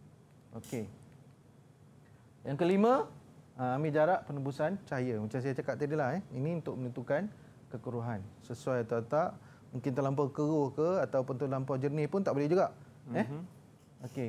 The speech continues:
Speaker 1: kemudian akhir sekali catatkan bacaan jarak penembusan cahaya. Sama tadi, jarak penembusan dan juga apa ni, D O tadi, eh, oksigen ter-,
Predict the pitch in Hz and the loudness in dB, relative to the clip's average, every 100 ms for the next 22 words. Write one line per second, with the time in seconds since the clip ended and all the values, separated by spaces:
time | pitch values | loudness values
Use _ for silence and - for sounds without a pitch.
0 | - 127 135 180 202 208 151 147 165 156 | -4 -2 2 4 4 2 0 0 -2 -2
1 | 156 190 196 139 127 - 135 135 127 123 | -2 0 -2 -2 -4 -2 -4 -2 -2 -2
2 | 127 123 123 120 131 123 120 - 160 214 | -4 -2 -2 -2 -4 -4 -4 0 0 0
3 | - - - - - 120 117 104 - - | -4 -18 -20 -10 -4 -2 -2 -4 -8 -16
4 | - - - - - - - - - - | -20 -20 -20 -20 -20 -20 -20 -20 -20 -20
5 | - - - - - 110 120 117 127 160 | -20 -20 -20 -20 -14 -8 -4 -4 -4 -2
6 | 143 139 131 131 135 156 151 139 135 131 | 0 0 -2 -4 -2 0 0 0 -2 0
7 | 139 131 113 123 135 170 127 127 120 113 | 0 0 -2 -2 -6 -4 -6 -6 -4 -4
8 | 113 131 170 127 135 127 123 135 180 | -4 -4 -4 -6 -4 -4 -2 -2 -2